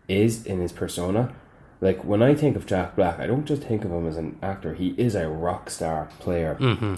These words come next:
Speaker 1: And he has played some roles in the past and recently where he sings and he plays rock and roll. And this feels like a, it's just, like, peak.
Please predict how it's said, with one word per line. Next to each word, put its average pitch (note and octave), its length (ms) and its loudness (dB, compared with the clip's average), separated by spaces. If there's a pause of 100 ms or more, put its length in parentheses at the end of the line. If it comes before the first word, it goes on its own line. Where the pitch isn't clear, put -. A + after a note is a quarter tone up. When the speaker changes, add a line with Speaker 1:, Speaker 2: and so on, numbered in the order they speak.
(140)
Speaker 1:
And G2+ 200 2
he F#2+ 80 2
has G2 240 4
played A#2 500 4
some F#2+ 380 2
roles F2+ 400 0
in F2 100 -2
the E2+ 80 -2
past F2 460 -2
and F2 420 -2
recently E2 540 -4 (600)
where F2+ 640 2
he F2+ 200 -2 (220)
sings F2 420 0
and D#2+ 100 -4
he E2 60 -6
plays F2+ 240 -2
rock F2+ 240 -2
and F2 160 -2
roll. F2 380 0 (400)
And F#2 520 2 (320)
this E3+ 200 4
feels G#3 180 8
like E3+ 160 8
a, C3+ 320 6
it's A#2+ 220 0
just, - 280 -2
like, F#2+ 380 -2
peak. - 420 0